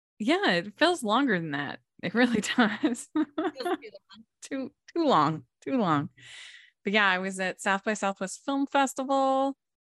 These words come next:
Speaker 1: and that was pretty fun. Got to see some really good films. Got to cover the red carpet for Nat Geo, <laughs> Nat Geo special. <laughs> Uh, but, uh,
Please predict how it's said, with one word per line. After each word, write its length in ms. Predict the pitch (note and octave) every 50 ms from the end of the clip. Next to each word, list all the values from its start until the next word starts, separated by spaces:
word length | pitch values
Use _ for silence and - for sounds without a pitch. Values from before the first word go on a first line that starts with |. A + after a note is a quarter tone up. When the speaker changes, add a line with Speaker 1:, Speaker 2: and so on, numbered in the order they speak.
| _ _
Speaker 1:
and 120 | - - F3+
that 200 | F3 F3 - -
was 240 | F3 F#3 E3+ - -
pretty 260 | - - G#3+ G3 F#3+
fun. 600 | - _ - B3+ B3 A#3+ A#3+ A#3+ A#3+ A#3+ A#3 A3
Got 140 | F#3 D#3+ -
to 60 | -
see 160 | - - F3
some 220 | - - F3 E3+
really 180 | E3+ E3+ E3+ E3+
good 160 | E3 E3+ E3 - _ -
films. 760 | B3+ B3 A#3 A#3 A#3 A#3 A#3 A3+ A3+ A3+ A3+ A#3 A3+ - -
Got 100 | - - -
to 60 | -
cover 260 | - - D#3+ E3 D#3+
the 100 | D#3+ D#3
red 260 | D#3 F3 F3 F3 -
carpet 760 | - - - A#3+ B3 B3 B3 - B3 A#3+ A#3+ A#3+ A#3+ - A3
for 200 | - - D#3+ D#3+
Nat 280 | D#3+ D#3+ D#3+ D#3+ E3+ - - E3
Geo, 560 | - - G3+ G3+ F#3 E3 E3 D#3+ F3 G#3 A#3 - - - _ _ _ _ _
<laughs> 400 | D#4 D4 _ _ D#4+ - D4 -
Nat 120 | - G#3+ -
Geo 300 | - - - A#3+ A#3 A3+
special. 640 | G#3+ - - C#4 C#4 C#4+ C4+ - - - A3 - - _
<laughs> 60 | _ _ - - - _ _ - - - _ _ _ - - - _ _ _ _ _ _ _ _ - - - - - - _ - D#4 - -
Uh, 300 | A3+ A3 G#3 G3 F#3+ - - - A#3 F3+ F#3+ G#3+ A3+
but, 260 | B3 G3 F3+ F3 F3
uh, 180 | E3+ E3 E3